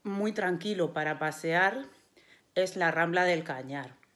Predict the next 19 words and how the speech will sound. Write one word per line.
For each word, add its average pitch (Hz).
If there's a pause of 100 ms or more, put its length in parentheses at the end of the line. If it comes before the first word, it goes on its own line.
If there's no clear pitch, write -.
(1080)
En 170
ella 208
vais 175
viendo 190
el 151
Tajo 165
de 180
Peña 170
Blanca 185
desde 147
su 151
inicio 180
hasta 147
su 143
final. 135 (600)
Y 254
también 240
podréis 196
descubrir 214